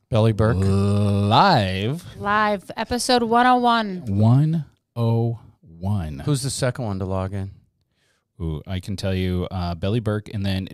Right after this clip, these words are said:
Speaker 2: Daniel Dwinick.
Speaker 1: Yes, Daniel. And
Speaker 2: Dwin-,
Speaker 1: then who was after
Speaker 2: Dwinick?
Speaker 1: that?
Speaker 2: Du-, Daniel, how do you say your last name?
Speaker 1: After Daniel.
Speaker 3: Daniel
Speaker 1: Dwinick.
Speaker 3: can't talk to you, John.
Speaker 2: Dwin-, he can type, though.
Speaker 1: Who's after Daniel?
Speaker 2: Uh, Julie Teason.
Speaker 1: Okay.
Speaker 2: Or
Speaker 3: Tyson.
Speaker 2: Thiessen. Tyson.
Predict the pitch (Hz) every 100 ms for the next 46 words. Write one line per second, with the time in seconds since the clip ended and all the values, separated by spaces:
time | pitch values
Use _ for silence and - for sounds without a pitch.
0 | 101 104 120 151 151 156 151 135 113 117
1 | 104 - - 101 104 - - 110 110 104
2 | 95 107 107 117 147 147 110 123 135 135
3 | 143 147 - - - _ _ - 92 -
4 | _ _ _ _ _ _ 101 95 90 95
5 | 101 92 - 90 87 82 78 - 80 107
6 | 117 127 104 110 110 101 87 - - -
7 | 95 - 104 95 233 214 202 180 - 185
8 | 180 196 180 127 123 143 139 90 82 _
9 | - - 120 - - - _ - 143 127
10 | 131 - 113 113 110 104 95 - _ _
11 | _ _ _ 90 85 80 98 92 90 90
12 | - 101 95 143 202 _ - 98 - 110
13 | 98 - 107 101 - 101 92 123 131 -
14 | 95 113